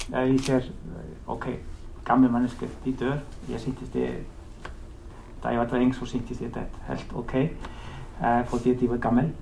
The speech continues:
Og når du er dreng, så er alle, som er ældre end tredive, de er gammel. Men, men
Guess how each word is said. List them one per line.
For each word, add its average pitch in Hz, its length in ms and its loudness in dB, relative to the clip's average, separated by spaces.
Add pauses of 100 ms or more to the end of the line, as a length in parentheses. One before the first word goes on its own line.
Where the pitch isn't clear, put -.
(960)
Og - 140 -6 (440)
når 123 160 8
du 120 100 4
er 120 60 4
dreng, 127 460 8
så 120 140 -4
er 117 60 2
alle, 117 240 6
som 113 220 -4
er 110 80 -4 (580)
ældre 117 280 -2
end 120 140 -2
tredive, 127 220 6 (200)
de - 40 -4
er - 140 -4
gammel. - 200 0 (180)
Men, - 440 4
men - 320 2